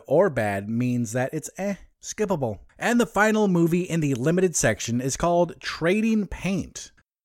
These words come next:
Sam Monroe is a retired race car driver who manages his son, who's on a losing streak. His son then takes a deal with a rival, causing Sam Monroe to jump back into the driver's seat and compete against his own son.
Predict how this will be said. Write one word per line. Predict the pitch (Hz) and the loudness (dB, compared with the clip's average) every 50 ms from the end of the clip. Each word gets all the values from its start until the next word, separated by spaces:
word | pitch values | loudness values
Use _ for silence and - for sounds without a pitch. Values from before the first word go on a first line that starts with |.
| _ _ - | _ _ -10
Sam | - - 165 165 185 208 208 190 196 | -6 -4 -2 0 2 2 2 2 2
Monroe | 196 185 160 156 190 190 170 156 156 156 | 2 2 4 4 4 6 6 4 4 2
is | 156 143 | 2 2
a | 156 | 0
retired | 135 143 127 - 139 170 190 202 202 196 175 | -2 -2 -4 -2 -2 0 2 2 2 2 0
race | 143 123 147 175 190 - - | 0 2 2 2 2 2 2
car | - 156 135 127 | 2 2 2 2
driver | 120 104 123 113 120 123 123 143 | 2 2 2 2 2 2 0 0
who | 143 156 | 0 0
manages | 156 160 165 175 196 208 208 175 185 196 165 - | 0 0 0 -2 -2 -2 -2 -2 -2 -2 -2 -2
his | 175 165 - | -2 -2 -2
son, | - - 170 156 147 123 120 131 135 - _ | 0 0 2 2 2 0 0 -2 -4 -8 _
who's | - - 160 180 185 160 | -2 0 2 2 2 2
on | 165 165 190 | 0 0 2
a | 226 233 | 2 2
losing | 202 190 214 233 214 185 202 175 156 | 4 4 2 2 2 2 2 0 0
streak. | - - - 110 80 64 - - - _ _ | -2 -4 -4 -4 -6 -6 -10 -16 -20 _ _
His | - 139 135 - | -4 -4 -2 2
son | - 165 170 185 175 160 | 2 4 4 4 4 2
then | 170 180 185 180 | 2 2 0 0
takes | - 185 175 - - | 0 -2 -2 -2 -4
a | 151 | -4
deal | 131 113 131 143 160 180 175 | -4 -2 0 2 2 2 2
with | 180 170 156 | 2 2 2
a | 131 | 0
rival, | 117 110 131 160 202 208 160 151 151 165 165 | 0 2 2 4 4 4 2 0 -2 -2 -4
causing | - 160 156 165 170 151 170 156 135 | -2 -2 0 0 0 0 -2 -4 -4
Sam | - - - 160 170 190 214 202 | -4 -4 -2 0 0 0 0 0
Monroe | 185 175 165 175 190 170 160 156 | -2 0 2 2 4 4 2 0
to | 151 143 | -2 -4
jump | 127 120 113 143 156 170 160 147 117 104 | -6 -4 0 2 2 2 2 -2 -4 -2
back | 143 147 175 202 - - | 0 0 0 0 -2 -2
into | 165 175 170 175 | -4 -4 -2 -2
the | 156 147 | -2 -2
driver's | 131 156 156 175 185 185 180 - - | 0 2 2 4 4 2 0 0 -2
seat | - 120 120 - | -2 -4 -4 -4
and | 143 139 | -6 -6
compete | 143 156 135 - 165 185 156 - - | -8 -8 -8 -6 -4 -4 -4 -4 -6
against | 107 104 113 110 107 - - | -8 -8 -6 -6 -6 -4 -4
his | 143 123 117 | -4 -2 -2
own | 104 107 117 | -2 -2 -4
son. | 117 - - 175 147 117 90 - - | -4 -2 0 0 0 0 -2 -6 -12